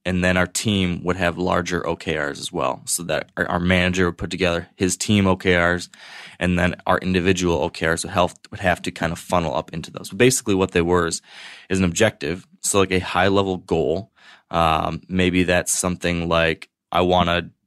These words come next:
you know, drive ten percent growth in sales," that, at my old day job. Now it might be something like, "I want to, um, you know, I want to have ten new tree stands hung this year, or set up ten new trees to hunt from this year," something like that,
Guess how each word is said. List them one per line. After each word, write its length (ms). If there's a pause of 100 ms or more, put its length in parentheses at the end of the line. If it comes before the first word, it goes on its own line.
you 80
know, 280
drive 340
ten 180
percent 300
growth 300
in 60
sales," 500
that, 160
at 60
my 100
old 180
day 100
job. 360 (320)
Now 500
it 140
might 240
be 100
something 500
like, 300 (320)
"I 120
want 440
to, 560 (1040)
um, 600 (260)
you 100
know, 80
I 80
want 340
to 920 (1200)
have 580 (340)
ten 280
new 100
tree 240
stands 340
hung 220
this 220
year, 280
or 140
set 220
up 160
ten 200
new 120
trees 340
to 80
hunt 220
from 100
this 180
year," 60
something 320
like 140
that, 200